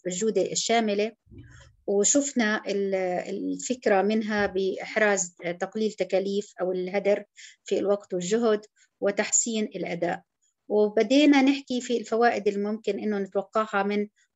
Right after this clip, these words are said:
تطبيق إدارة الجودة الشاملة. حكينا عن بيئة داعمة في التطوير، إشراك العاملين، متابعة تطوير أدوات القياس لأداء العمليات،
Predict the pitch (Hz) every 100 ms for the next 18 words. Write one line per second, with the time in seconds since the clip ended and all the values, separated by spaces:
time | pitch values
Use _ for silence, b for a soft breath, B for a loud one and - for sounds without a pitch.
0 | _ 190 240 220 - - 208 208 190 185
1 | 180 214 180 175 208 202 196 202 - B
2 | B - 269 277 240 214 180 190 208 214
3 | 202 190 185 214 196 196 196 196 180 -
4 | 175 175 180 214 202 202 B B B 233
5 | - 240 220 214 190 165 180 190 196 208
6 | 202 196 196 226 196 185 190 190 202 202
7 | - 190 190 190 185 - 190 196 196 -
8 | b b b - 185 190 196 202 208 180
9 | 185 196 190 196 208 208 208